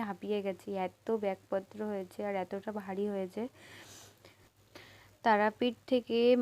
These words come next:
মাথা পিছু নেয় হচ্ছে তিরিশ টাকা করে। আর এখানে কি বলো তো, এখানে অটো আর টোটো পাওয়া যায়। আর যেটা হচ্ছে রামপুরহাট, রামপুরহাট থেকেও যাওয়া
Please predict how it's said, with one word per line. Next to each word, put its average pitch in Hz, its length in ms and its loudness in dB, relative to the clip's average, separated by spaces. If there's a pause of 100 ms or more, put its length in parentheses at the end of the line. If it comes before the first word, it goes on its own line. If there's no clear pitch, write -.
মাথা 190 360 0
পিছু 233 260 -2
নেয় 233 300 -2
হচ্ছে 233 180 -4 (120)
তিরিশ 220 260 0 (140)
টাকা 208 200 2 (100)
করে। 190 200 -2 (540)
আর 208 80 2 (100)
এখানে 240 280 -2 (120)
কি 247 120 -4
বলো 240 280 4
তো, 262 160 4 (180)
এখানে 233 360 -2 (260)
অটো 220 300 -2 (460)
আর 247 60 4 (120)
টোটো 247 220 2 (120)
পাওয়া 220 220 8
যায়। 208 220 -2 (400)
আর 233 80 4 (100)
যেটা 220 280 -4
হচ্ছে 233 160 0 (120)
রামপুরহাট, 214 720 2 (160)
রামপুরহাট 233 540 0 (160)
থেকেও 254 400 4 (400)
যাওয়া 247 220 6